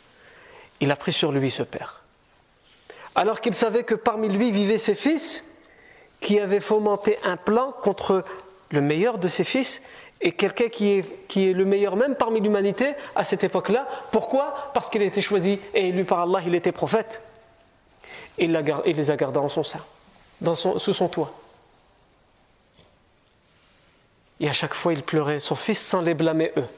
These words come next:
Il les a blâmés une fois, au début de la sourate, quand ils ont menti, et ensuite, quand, lorsqu'il pleurait, il, il, il, euh, implorait Allah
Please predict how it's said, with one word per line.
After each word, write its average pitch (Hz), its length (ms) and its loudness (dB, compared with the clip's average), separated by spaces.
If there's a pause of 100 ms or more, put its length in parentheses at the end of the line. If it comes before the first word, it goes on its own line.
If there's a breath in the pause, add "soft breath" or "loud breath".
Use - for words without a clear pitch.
(200)
Il 143 120 2
les 143 140 2
a 147 60 2
blâmés 143 300 2
une 131 100 0
fois, 233 480 -2
au 151 60 0
début 143 180 2
de 143 80 0
la 156 60 2
sourate, 165 320 -2
quand 165 160 0
ils 139 180 0
ont 143 140 0 (160 loud breath)
menti, 165 420 0 (320 loud breath)
et 170 100 0
ensuite, 214 500 -2
quand, 202 100 2
lorsqu'il 190 320 0
pleurait, 185 400 2 (260 loud breath)
il, 170 300 2
il, 170 220 2
il, 170 320 2
euh, 165 240 2 (220 loud breath)
implorait 190 420 2
Allah 156 380 -2